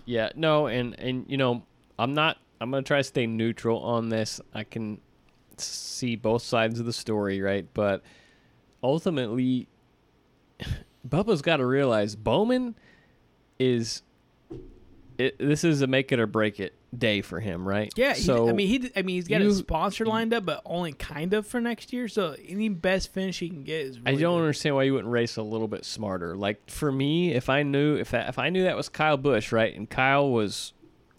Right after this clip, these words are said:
Speaker 1: basically had to finish top five for today, and, and he's, I'm holding him up for twenty-fifth.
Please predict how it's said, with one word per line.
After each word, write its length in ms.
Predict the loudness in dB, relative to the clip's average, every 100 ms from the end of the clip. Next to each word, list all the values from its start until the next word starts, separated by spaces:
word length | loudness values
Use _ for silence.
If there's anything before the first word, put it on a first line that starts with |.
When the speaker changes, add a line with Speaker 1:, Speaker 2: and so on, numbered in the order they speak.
| _ _ -6
Speaker 1:
basically 500 | -2 -2 -2 -2 -2
had 200 | -2 -2
to 60 | -4
finish 320 | -4 -4 -2
top 280 | -4 -4 0
five 280 | 2 2
for 100 | 0
today, 400 | -6 0 0 0 -4
and, 240 | -8 -6
and 200 | -6 -8
he's, 460 | -2 0 0 -2 -10 _ _ _ _ _ _ -20 _ _ _ _
I'm 160 | -2 0
holding 260 | 0 0 0
him 200 | 2 2
up 200 | 2 0
for 100 | -4
twenty-fifth. 800 | 0 0 0 2 2 2 -4